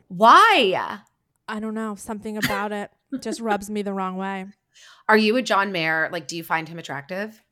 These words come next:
Speaker 2: I do, but that doesn't mean I don't want him to, like,
Speaker 1: Yes,
Speaker 2: find
Speaker 1: of course.
Speaker 2: love and, like, have a girlfriend. I'm not, like, psycho. I just, like, I think he needs, and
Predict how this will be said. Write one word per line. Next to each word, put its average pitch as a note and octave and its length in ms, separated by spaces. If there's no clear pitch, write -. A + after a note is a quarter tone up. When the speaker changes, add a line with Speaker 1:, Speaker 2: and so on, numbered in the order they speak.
Speaker 2:
I B3 100
do, B3 240
but A3 140
that G#3 100
doesn't G#3+ 240
mean G#3+ 160
I F#3+ 200
don't F#3+ 260
want F3+ 180
him F#3 220
to, G3+ 220
like, F3+ 280
Speaker 1:
Yes, F#3 220
Speaker 2:
find G3+ 220
Speaker 1:
of G3+ 60
course. G3 40
Speaker 2:
love G3 460
and, G3 140
like, F#3+ 200
have F3+ 220
a F3+ 60
girlfriend. F3+ 480
I'm F3+ 80
not, F#3+ 140
like, F3 180
psycho. E3 640
I G#3+ 120
just, G#3+ 260
like, G#3+ 240
I B3 80
think C4+ 440
he E4 180
needs, B3 560
and C4+ 140